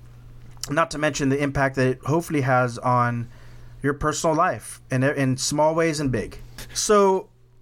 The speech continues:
so check it out. Um, we, on this podcast, we rate movies, and, uh, we use a very old, very, um, esoteric method that has existed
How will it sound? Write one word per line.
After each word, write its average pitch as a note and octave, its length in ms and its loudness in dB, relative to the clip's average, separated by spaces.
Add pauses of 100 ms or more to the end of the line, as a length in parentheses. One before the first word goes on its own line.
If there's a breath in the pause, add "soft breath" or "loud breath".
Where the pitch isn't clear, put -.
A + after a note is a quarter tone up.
(360)
so F#3 160 0
check A#3+ 260 0
it - 80 2
out. D#3+ 480 2
Um, C#3 640 2
we, G#3 540 2
on E3 180 0
this E3 180 0
podcast, D3 720 0
we D3+ 180 2
rate C3 360 0
movies, G2+ 800 -4 (580)
and, B2 600 0 (120)
uh, A#2+ 260 0
we C#3 140 2
use C#3 640 2
a B2+ 160 0
very C#3+ 340 0
old, C3+ 580 0 (560 soft breath)
very, D3 920 2
um, B2+ 280 0
esoteric C#3 640 -2
method B2 460 0
that B2 100 0
has A#2 240 -2
existed B2+ 840 0